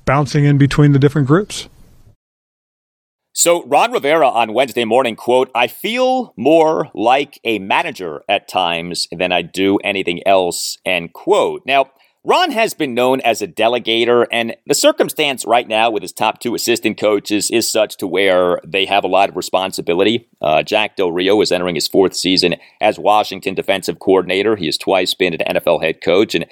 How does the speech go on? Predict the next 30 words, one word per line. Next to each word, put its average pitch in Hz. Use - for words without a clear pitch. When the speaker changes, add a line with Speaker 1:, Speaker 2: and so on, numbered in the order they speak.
Speaker 2:
he, 143
during 139
the 107
twenty 113
twenty 143
season, 95
essentially 92
was 85
Washington's 98
acting 104
head 78
coach. 69
Well, 82
Ron 123
was 110
dealing 107
with 107
cancer. 151
Uh, 87
Eric 160
Bieniemy, 175
he 117
is 123
the 107
team's 113
new 107
assistant 98
head 101
coach 101
slash 85